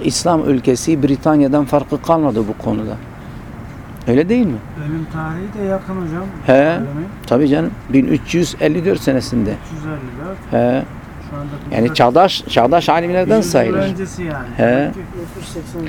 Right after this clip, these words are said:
Speaker 1: Yani dikkat ettiyseniz bundan önceki alimler mesela ta iki yüz,
Speaker 2: Hı.
Speaker 1: iki yüz senesinde, üç yüz senesinde, dört yüz senesinde, beş yüz senesinde, ta şimdi gittikçe yani, yani bütün alimlerin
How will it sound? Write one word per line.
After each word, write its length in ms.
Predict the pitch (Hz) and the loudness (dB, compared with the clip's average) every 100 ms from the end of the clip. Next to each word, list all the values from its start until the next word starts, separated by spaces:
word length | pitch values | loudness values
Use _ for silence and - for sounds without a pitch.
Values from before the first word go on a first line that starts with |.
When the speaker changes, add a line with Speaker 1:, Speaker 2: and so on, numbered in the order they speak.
| 143 - - | -8 -10 0
Speaker 1:
Yani 120 | 117 | 0
dikkat 280 | - - 175 | 2 2 2
ettiyseniz 760 | 160 - 165 - 147 139 135 123 | 2 0 -2 -2 0 4 4 4
bundan 360 | 131 127 139 | 4 6 4
önceki 500 | 127 123 120 120 135 | 4 4 4 4 2
alimler 400 | 117 113 110 110 | 2 0 0 2
mesela 320 | 110 110 113 | 2 2 0
ta 200 | 104 113 | 2 2
iki 280 | 120 123 - | 2 -2 2
yüz, 220 | 120 110 | 2 2
Speaker 2:
Hı. 380 | - - - - | -6 -16 -14 -6
Speaker 1:
iki 200 | 151 143 | -2 4
yüz 140 | 143 131 | 4 4
senesinde, 720 | 127 123 - 120 113 110 113 - - - - 135 | 2 0 2 2 4 4 0 -10 -18 -16 -6 -4
üç 180 | 131 135 | 0 0
yüz 100 | 120 | 0
senesinde, 680 | 123 120 - 113 110 117 | 0 0 2 2 4 2
dört 220 | 107 110 - | 0 -2 -4
yüz 60 | |
senesinde, 560 | - 113 113 107 107 101 | -2 0 0 0 0 0
beş 180 | 113 120 | 0 -2
yüz 100 | 110 | -2
senesinde, 540 | 113 110 - 104 110 | 0 -2 -2 0 2
ta 200 | 120 123 | 2 2
şimdi 200 | 117 113 - - - - | 0 -2 -4 -14 -12 -6
gittikçe 420 | 113 - 165 - | -6 -2 0 4
yani, 380 | 127 127 151 165 - - - - - - | 4 6 2 2 -6 -16 -16 -16 -14 -2
yani 140 | 107 | 2
bütün 440 | 110 - 165 170 131 | 2 2 4 4 4
alimlerin 680 | 117 110 113 110 113 139 | 2 0 2 4 4 2